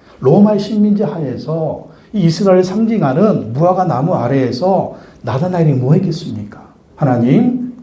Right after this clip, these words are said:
이 나라의 민족을 살려주십시오. 이 나라의 민족을 붙들어 주십시오. 뭐 작게는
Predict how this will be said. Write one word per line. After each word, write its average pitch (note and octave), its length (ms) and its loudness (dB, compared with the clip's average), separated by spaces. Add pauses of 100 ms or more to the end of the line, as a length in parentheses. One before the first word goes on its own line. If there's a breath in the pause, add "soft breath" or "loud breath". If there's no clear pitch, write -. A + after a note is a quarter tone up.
이 D3 60 -6
나라의 A2+ 280 -4
민족을 G#2+ 720 -2
살려주십시오. - 640 -12 (840)
이 C3+ 60 2
나라의 A#2 260 0
민족을 A2 640 0
붙들어 - 320 -10
주십시오. - 400 -14 (140)
뭐 G#3+ 200 2
작게는 F#3 540 2